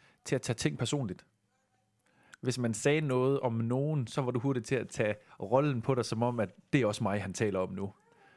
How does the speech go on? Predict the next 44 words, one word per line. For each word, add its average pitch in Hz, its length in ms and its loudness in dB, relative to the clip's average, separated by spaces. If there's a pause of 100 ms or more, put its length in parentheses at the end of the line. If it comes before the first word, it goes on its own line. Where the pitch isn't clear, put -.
(280)
Og 123 120 -2
så 147 100 4
kunne 143 180 -2
du 110 60 -4
blive 113 200 -2
meget 110 560 4
sur 101 400 -2 (640)
over 120 180 4
nogle 107 180 0
ting, 120 200 -2
hvor 110 120 2
man 101 280 -4
følte, 104 440 -4 (440)
"Jamen, 123 260 -4 (420)
jamen, 147 240 4
det 151 80 4
var 143 80 2
slet 180 280 2
ikke 175 140 -2
det, 185 60 4
jeg 165 160 2
mente." 185 360 2 (420)
Og 127 140 0
det 147 80 4
var 139 60 0
du 127 80 0
ligeglad 117 280 0
med. 110 140 -6 (680)
Så 147 140 0
blev 139 140 2
du 120 120 2
hurtigt 117 280 2
sur. 104 260 -2 (580)
Og 110 80 -6
du 113 40 -2
kunne 107 80 -8
godt 139 120 4
være 120 80 -2
sur 131 160 -2
i 110 40 2
tre 131 220 0
dage. 98 200 0 (480)
Sådan, 98 260 -8 (640)
uden, 131 260 2